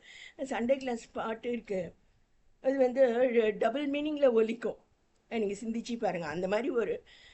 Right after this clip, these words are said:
அ, இதை நோக்கி தான் சாத்தான் நம்மளை கொண்டுட்டு போயிட்டு இருக்கான். என்னதான் அட்வர்டைஸ் பண்ணாலும், காதல், கத்திரிக்கான்னு அட்வர்டைஸ் பண்ணாலும், கடைசியில இந்த மாதிரி ஒரு இதுல தான் போய் அது நிக்கும். டபுள் மீனிங்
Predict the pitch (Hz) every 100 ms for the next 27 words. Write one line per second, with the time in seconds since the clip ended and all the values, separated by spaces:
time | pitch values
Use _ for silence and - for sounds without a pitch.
0 | _ 254 214 196 240 240 214 202 214 233
1 | 240 208 214 226 220 196 165 175 208 214
2 | 208 226 240 233 220 175 208 214 214 208
3 | 180 - _ _ - 196 196 202 247 262
4 | 233 226 226 226 226 185 175 165 180 185
5 | 202 196 196 190 190 185 - - _ _
6 | - 214 226 220 220 214 202 196 196 185
7 | 220 247 240 - 190 185 170 190 226 202
8 | 220 233 254 254 240 233 240 247 269 254
9 | 220 208 208 208 233 202 202 170 165 -
10 | - _ 202 202 240 214 208 262